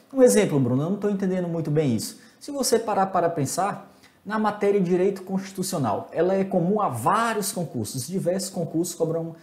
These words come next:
a disciplina de direito constitucional. Porém, dentro dessa matéria, dependendo do seu concurso, ela vai dar mais ênfase a um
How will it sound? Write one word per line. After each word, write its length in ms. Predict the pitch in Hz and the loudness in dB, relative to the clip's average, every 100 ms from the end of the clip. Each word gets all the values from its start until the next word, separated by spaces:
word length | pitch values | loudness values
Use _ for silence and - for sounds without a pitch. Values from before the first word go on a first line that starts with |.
| - _ | -20 _
a 80 | - | -4
disciplina 680 | 165 156 147 147 139 143 143 - - | -2 -2 -2 0 0 0 -4 -10 -4
de 80 | 143 | 0
direito 340 | 147 131 131 | 4 4 2
constitucional. 640 | - 135 175 139 107 110 - - - | -2 -4 0 2 2 0 -10 -20 4
Porém, 360 | 247 226 247 | 4 6 2
dentro 320 | 165 208 247 202 | 4 2 0 0
dessa 240 | 180 175 | 0 0
matéria, 460 | 165 151 - 202 170 | -2 -4 -2 0 2
dependendo 800 | 151 220 220 220 190 220 254 247 | 2 0 0 0 2 2 2 0
do 140 | 214 | -2
seu 180 | 190 190 | 0 0
concurso, 560 | 196 196 175 190 - - - - | 0 0 0 0 -2 -12 -20 -12
ela 240 | - 196 208 | -2 0 0
vai 260 | 170 175 | 0 -2
dar 180 | 170 180 | -2 -2
mais 300 | 180 175 135 | 0 2 2
ênfase 460 | 143 151 151 151 - - | 0 -2 -2 -2 -6 -4
a 200 | 180 151 | 0 2
um 280 | 156 180 | 2 -2